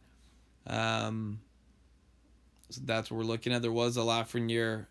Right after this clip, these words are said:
uh, checklist, Young Guns checklist. But that's about it. And then we got a clear cut Foundations there. And then just your regular base insert clear cuts. We've got a few of 'em here. But that's, uh, oh, and then the gold Foundations. There you go.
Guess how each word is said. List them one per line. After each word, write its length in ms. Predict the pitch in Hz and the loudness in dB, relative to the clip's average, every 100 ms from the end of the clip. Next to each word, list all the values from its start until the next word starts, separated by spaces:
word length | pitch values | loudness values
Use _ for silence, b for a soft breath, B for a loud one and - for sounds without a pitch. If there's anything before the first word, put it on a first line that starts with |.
| - | -10
uh, 280 | 113 110 110 | -6 -4 -2
checklist, 680 | - 156 160 180 175 - - - | 0 0 2 0 0 -4 -10 -4
Young 220 | 120 123 | -2 0
Guns 300 | 120 113 110 | 0 -2 0
checklist. 580 | - 131 139 135 - - b b b b b b _ _ - - _ _ - _ _ _ _ - | 0 0 0 -2 -2 -8 b b b b b b _ _ -20 -20 _ _ -20 _ _ _ _ -12
But 140 | 135 | -6
that's 260 | 113 110 117 | -4 -4 -4
about 240 | 113 117 | -4 2
it. 240 | 175 185 - | 2 2 -2
And 120 | 120 | -2
then 140 | 123 | 2
we 80 | 120 | 2
got 180 | 120 113 | 2 0
a 100 | 110 | -2
clear 280 | - 120 110 | -2 -2 0
cut 240 | 113 113 | -4 -4
Foundations 760 | 117 110 110 113 104 110 107 | -4 -4 -4 -4 -4 -4 -6
there. 360 | 117 131 127 123 - _ _ - - - - _ - - - | -2 0 0 -4 -14 _ _ -20 -20 -20 -20 _ -20 -20 -8
And 220 | 127 117 | -2 0
then 180 | 117 117 | 0 0
just 240 | 117 113 | -2 0
your 80 | 123 | 0
regular 340 | 117 117 113 | 0 0 -2
base 480 | 107 113 113 110 - - | 0 0 0 -2 -6 -6
insert 480 | 127 107 - 117 - | -6 -4 -2 -2 -2
clear 240 | 120 113 | -2 0
cuts. 380 | 104 117 113 - | 0 -2 -2 -8
We've 120 | 110 | -6
got 160 | 113 110 | -4 -4
a 60 | |
few 240 | - 127 113 | -2 0 0
of 80 | |
'em 120 | 113 110 | -2 -2
here. 280 | 117 117 - - b b b b b b b | -2 -4 -8 -20 b b b b b b b
But 120 | 120 | -8
that's, 400 | 117 120 123 - | 0 0 0 -2
uh, 360 | 131 127 127 117 | 2 2 2 0
oh, 140 | 127 | 2
and 160 | 120 120 | 2 2
then 80 | 120 | 0
the 100 | 113 | 0
gold 240 | 117 110 | -2 -4
Foundations. 840 | - 107 107 110 107 110 107 - - | -2 -2 0 -2 -2 -4 -6 -8 -8
There 80 | 120 | -6
you 140 | 113 | -4
go. 240 | 117 120 | 0 0